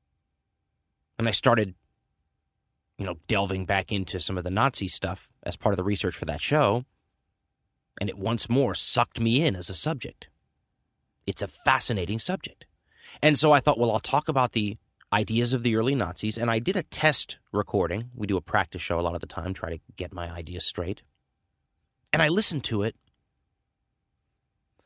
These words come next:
and I kept thinking, you know, there's something wrong with this show.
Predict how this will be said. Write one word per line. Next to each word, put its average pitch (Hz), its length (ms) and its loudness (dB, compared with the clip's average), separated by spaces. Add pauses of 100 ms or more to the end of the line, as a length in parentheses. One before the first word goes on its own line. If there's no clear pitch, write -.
(180)
and 185 160 0
I 196 80 4
kept - 320 2
thinking, 254 360 4
you 226 80 4
know, 226 340 4
there's 190 180 2
something 262 320 2
wrong 180 400 4
with 90 120 -8
this - 420 -4 (500)
show. - 420 -6